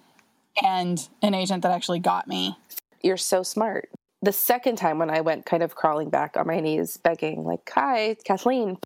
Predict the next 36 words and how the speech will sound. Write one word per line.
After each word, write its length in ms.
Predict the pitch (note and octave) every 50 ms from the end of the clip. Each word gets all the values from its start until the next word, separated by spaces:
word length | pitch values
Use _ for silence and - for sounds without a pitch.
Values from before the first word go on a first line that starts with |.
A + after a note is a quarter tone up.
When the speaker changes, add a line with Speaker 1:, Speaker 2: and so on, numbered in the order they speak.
| - -
Speaker 2:
she'd 220 | - - B3+ A3+
had 300 | - - C4 B3 A#3 A3
a 40 | G#3+
few 360 | - - - G3 G3 F#3+ G3
sales 420 | - - F#3 F3+ F#3 F#3+ F#3 F3
by 140 | - E3+ D#3+
then, 260 | E3 E3 D#3+ E3 E3+
but 180 | E3+ E3+ - -
nothing 560 | F3+ F3+ F3+ E3+ - - - F3+ F3+ F3 E3 - -
big. 340 | - F3 F#3+ A3 G#3 - - -
And 160 | F#3+ F#3 F#3
now 280 | F#3 F#3 F#3 F#3 F#3 F3+
she's 320 | - - G3 F3+ F3 -
moved 260 | F3 E3+ E3+ E3 E3+ F#3
Speaker 1:
Mm-hmm. 120 | F3 E3+
Speaker 2:
to, 40 | E3
like, 240 | E3 D#3+ D3+ - -
Andrea 320 | - E3+ E3 E3+ D#3+ E3 E3
Brown. 380 | - E3+ E3 E3 F3 F#3 F#3
Now 160 | F3+ E3+ D#3+ D#3+
she's 420 | - - E3 D#3+ D3 - - -
routinely 840 | - E3 E3 - - - F3 E3+ F3 F#3 E3 D#3+ E3 D#3+ E3+ E3+ - -
Speaker 1:
Right. 240 | - D#3+ - D#3+ E3
Speaker 2:
one 200 | - F3+ F3 F3+
of 60 | F3
the 60 | E3 E3+
top 280 | - - E3+ - -
ten, 380 | - - E3+ D#3+ E3 D#3+ D#3+ D3+
like, 220 | D#3 D#3+ E3 -
Y 120 | E3 E3 E3
A 60 | E3+
agents 440 | E3 D3+ D#3 E3 - - E3+ E3 -
listed 220 | - E3 - F3 E3
on 60 | E3
Publishers 420 | E3 E3 - - E3 - - -
Marketplace. 680 | - G#3+ A#3 - B3 - - B3 B3 B3+ B3 A#3+ -